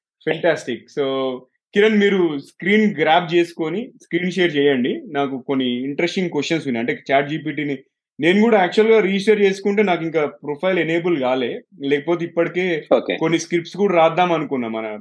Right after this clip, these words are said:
Speaker 1: పాడ్‌కాస్ట్‌కి. <laughs> డిఫరెంట్, డిఫరెంట్
Speaker 2: ఓకే,
Speaker 1: టాపిక్స్
Speaker 2: ఓకే.
Speaker 1: మీద చాలా మంచి పాజిటివ్ ఫీడ్‌బ్యాక్ విన్నా నేను. But నేచురాలిటీ పోతుందేమో అన్న ఉద్దేశంతోని ఇంకా యూజ్ చేయట్లేదు. Anyway,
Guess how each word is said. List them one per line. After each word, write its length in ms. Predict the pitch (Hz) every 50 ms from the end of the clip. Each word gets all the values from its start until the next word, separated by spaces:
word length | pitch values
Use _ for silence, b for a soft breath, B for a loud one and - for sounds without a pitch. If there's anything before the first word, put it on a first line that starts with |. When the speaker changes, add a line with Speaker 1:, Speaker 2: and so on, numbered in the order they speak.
| - -
Speaker 1:
పాడ్‌కాస్ట్‌కి. 680 | 127 135 139 135 - 147 131 123 - - - 101 - - _ _ _ _ _ _
<laughs> 400 | 156 165 - 143 135 117 - b b b b b b -
డిఫరెంట్, 340 | 139 143 143 151 165 165 -
డిఫరెంట్ 280 | 127 127 - - -
Speaker 2:
ఓకే, 80 | 151 131
Speaker 1:
టాపిక్స్ 320 | 143 131 117 165 - 190
Speaker 2:
ఓకే. 80 | 170 151
Speaker 1:
మీద 100 | 139 131 131 143
చాలా 160 | 143 143 151
మంచి 300 | 147 147 151 156 160 170
పాజిటివ్ 520 | - 147 139 147 151 151 - 185 175 151
ఫీడ్‌బ్యాక్ 520 | - - 156 160 156 151 165 165 156 - 143
విన్నా 240 | 143 139 143 143
నేను. 340 | 135 127 113 110 123 214 - - - 147
But 140 | 147 165 165
నేచురాలిటీ 640 | 156 160 156 175 208 208 233 220 220 220 214 220 214
పోతుందేమో 600 | 175 185 180 170 185 185 180 175 170 165 160 156
అన్న 140 | 151 151 151
ఉద్దేశంతోని 920 | 147 147 143 151 160 143 - 165 156 143 156 156 175 202 190 170 151 - _ _ _ _ _ _ _ _
ఇంకా 160 | 131 135 156
యూజ్ 320 | 151 143 151 170 175 160 147
చేయట్లేదు. 640 | 156 156 160 156 151 143 135 - - - - - _ _ _ _ _ _ _ _ _ _ _ _ _ _ _ 156
Anyway, 360 | 160 185 196 202 190 175 156